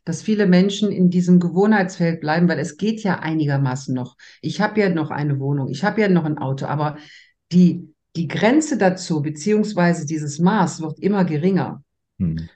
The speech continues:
Speaker 1: Und diese Wahrheit zu erkennen, da brauchen manche Unterstützung oder eben sagen, hey, wirklich offen sind und sagen, "Ich möchte wirklich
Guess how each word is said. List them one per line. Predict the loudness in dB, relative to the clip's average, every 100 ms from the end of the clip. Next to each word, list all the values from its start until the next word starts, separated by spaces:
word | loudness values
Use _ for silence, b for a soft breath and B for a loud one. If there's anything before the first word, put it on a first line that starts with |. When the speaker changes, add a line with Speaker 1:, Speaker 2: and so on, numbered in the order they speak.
| _
Speaker 1:
Und | -2 -2 -2 -2
diese | -2 0 4
Wahrheit | 4 4 2
zu | -2
erkennen, | -2 -2 2 4 4 0
da | 0 2 0
brauchen | 0 0 0 0 0
manche | 0 0 0 -2 -2 -2
Unterstützung | 0 2 2 0 -4 -2 0 0
oder | 0 0 2 2 2
eben | 2 2
sagen, | 2 4 4
hey, | 2 2 0 -4 B B
wirklich | 2 2 2 -4 -2
offen | -2 2 2
sind | 4 2 2
und | 2 0
sagen, | 0 0 -2 -4 B B _ -2
"Ich | -2 0 2
möchte | 2 0 -4 2
wirklich | 2 2 -2 -4 -6 -16